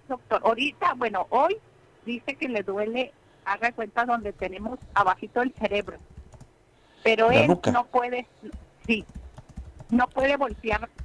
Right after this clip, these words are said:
Speaker 1: para ningún lado.
Speaker 2: Sí, ¿qué más?
Speaker 1: Eh, <clears throat> no puede tragar, doctor, le estoy dando pastilla.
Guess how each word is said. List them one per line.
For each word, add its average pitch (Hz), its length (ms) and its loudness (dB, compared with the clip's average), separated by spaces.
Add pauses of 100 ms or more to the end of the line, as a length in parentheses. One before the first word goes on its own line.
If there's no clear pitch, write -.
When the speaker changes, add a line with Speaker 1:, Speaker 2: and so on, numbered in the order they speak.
(340)
Speaker 1:
para 226 240 2
ningún 202 460 -6
lado. 220 400 2 (300)
Speaker 2:
Sí, 113 440 2
¿qué - 100 0
más? 131 400 -2 (840)
Speaker 1:
Eh, 214 420 4 (520)
<clears throat> - 500 -18
no 254 160 6
puede 294 300 2
tragar, 220 580 -2
doctor, 240 380 -2
le 202 80 -2
estoy 208 240 -2
dando 240 260 0
pastilla. 220 720 -6